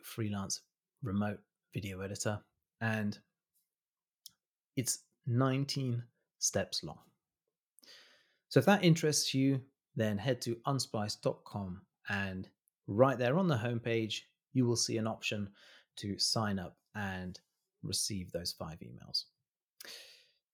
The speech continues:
Thank you so much for joining me today, and I look forward to joining, well, being with you next week. Uh,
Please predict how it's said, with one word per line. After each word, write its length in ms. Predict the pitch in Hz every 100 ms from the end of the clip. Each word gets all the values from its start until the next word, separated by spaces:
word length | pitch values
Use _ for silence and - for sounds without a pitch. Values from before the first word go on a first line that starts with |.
| _ _ _ _ _ -
Thank 300 | 147 139 131
you 240 | 123 123 - _ _ -
so 340 | - - 107
much 500 | 101 110 - - - _ _
for 80 | 117
joining 460 | 123 131 127 127
me 180 | 131 127
today, 540 | 123 123 135 131 131 - -
and 560 | 127 131 127 127 123 - _ _ _ _ _ _ _ _ _ _ _ -
I 200 | 135 143
look 180 | 139 127
forward 300 | - 127 120
to 340 | - 113 110 104 _ _
joining, 500 | - 123 113 104 101 104
well, 260 | 123 92 - -
being 200 | 107 101
with 120 | 95
you 100 | 98
next 400 | 98 - - - -
week. 360 | 120 117 - - - - - -
Uh, 140 | 113